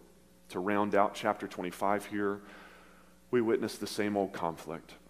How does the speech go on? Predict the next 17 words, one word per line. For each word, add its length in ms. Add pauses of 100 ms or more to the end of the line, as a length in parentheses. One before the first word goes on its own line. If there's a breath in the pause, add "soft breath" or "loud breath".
(640)
Got 100
the 80
same 240
old 140
consequences 600
for 140
sin, 460 (420 loud breath)
the 80
same 260
old 140
concerns, 800
and 100
now 200
the 80
same 260
old 220
conflict. 720